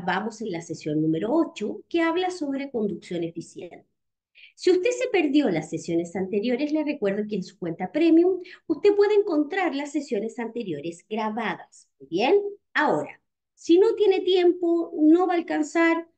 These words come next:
fíjese que desde la próxima semana volvemos a comenzar desde la sesión número uno, ¿ok? Entonces, en este caso, si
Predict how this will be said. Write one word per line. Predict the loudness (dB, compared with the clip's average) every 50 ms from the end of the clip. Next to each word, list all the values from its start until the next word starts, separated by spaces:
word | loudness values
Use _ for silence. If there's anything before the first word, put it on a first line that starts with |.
| _ _ _
fíjese | 4 4 4 4 2 0 0 -2 0
que | 0 0 0 -2 -4 -10 _ _
desde | -4 -4 -2 -2 -2 -2
la | -4 -4 -4
próxima | -4 -4 -6 -4 0 2 4 4 4 4
semana | 2 2 2 4 2 2 -2 -4 -6 -8 _ _ _ _ _ _ _ _ 0
volvemos | 4 4 4 6 6 4 4 2 0 0
a | -4 -4
comenzar | -2 0 0 2 2 0 0 0 -2 -2 -2 -2 -2
desde | -2 -2 -2 -2 0 0 2 2
la | 2 0
sesión | -2 -4 -8 -8 -4 -4 -2 -2 -2 -4 -6
número | -4 -2 -2 -2 -2 -2 -4 -4 -6 -8 -10 _ _ -4
uno, | -4 -2 0 -2 -2 -2 -4 -6 -8 -8 _ _ _ -20 -20 -20 _ -10
¿ok? | -8 -6 -2 0
Entonces, | 2 2 2 2 0 0 -2 -2 -2 -2 -4 -4 -4 -2
en | -2 -2
este | -2 -4 -6 -8 -4
caso, | -2 -2 0 0 -2 -2 -2 -2 -2 -2 -2
si | -4 -4 -6 -6 -6